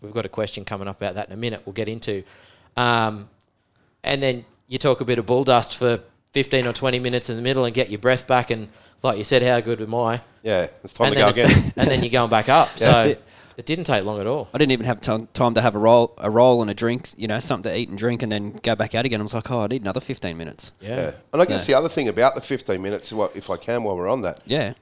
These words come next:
Speaker 2: is a lot of people think fifteen minutes is too short a time. And
Speaker 3: Yeah,
Speaker 2: you
Speaker 3: no.
Speaker 2: can answer that from a rider's point of view. It's a tighter track. You're indoors. The atmosphere is different.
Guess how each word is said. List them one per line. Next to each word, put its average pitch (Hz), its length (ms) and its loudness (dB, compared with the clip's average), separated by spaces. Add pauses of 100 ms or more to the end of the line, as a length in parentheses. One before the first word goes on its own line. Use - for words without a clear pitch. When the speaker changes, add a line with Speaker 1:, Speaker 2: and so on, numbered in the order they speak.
(120)
Speaker 2:
is 113 460 -2 (300)
a 131 40 -4
lot 135 180 4
of 135 80 -2
people 127 200 -2
think 101 200 -6
fifteen 113 420 -6
minutes 110 260 -6
is 98 80 -12
too 117 240 -6
short 113 400 -4
a 123 40 -4
time. 160 340 -2 (520)
And 101 100 -6
Speaker 3:
Yeah, 98 40 -4
Speaker 2:
you 139 100 0
Speaker 3:
no. 143 60 -4
Speaker 2:
can 120 100 0
answer 104 320 -2
that 87 220 -4
from 98 160 -10
a 87 40 -6
rider's 113 440 2
point 95 240 -6
of 78 60 -10
view. 76 280 -12 (120)
It's - 160 -12
a 92 60 -16
tighter 113 360 0
track. 92 360 -4 (440)
You're 92 180 -6
indoors. 107 640 -2
The 95 200 -2
atmosphere 104 480 -4
is 82 80 -12
different. 92 420 -6